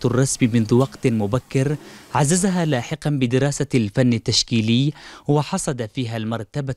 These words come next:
الأولى، لكنه اليوم يكابد وجع إعاقته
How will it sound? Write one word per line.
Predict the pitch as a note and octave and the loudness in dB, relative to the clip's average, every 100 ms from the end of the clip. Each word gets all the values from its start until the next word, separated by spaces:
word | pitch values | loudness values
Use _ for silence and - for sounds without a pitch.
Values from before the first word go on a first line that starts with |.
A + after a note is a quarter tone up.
| C3 | -6
الأولى، | B2 C#3+ G#2+ F#2+ G2 - - - | -6 -6 -6 -6 -8 -12 -20 -6
لكنه | A2+ F2 - B2 A2+ A2+ | -4 -4 -2 -2 0 -2
اليوم | A2 A2+ C3+ C#3+ | 0 0 -2 -2
يكابد | C3 B2+ - F3 D3+ C3+ | -2 -4 -4 -2 -2 0
وجع | B2+ C3 C#3 B2+ A#2 | 2 0 -2 -6 -6
إعاقته | A#2 A2+ - - B2+ A#2 B2+ | -6 -8 -8 -10 -8 -4 -4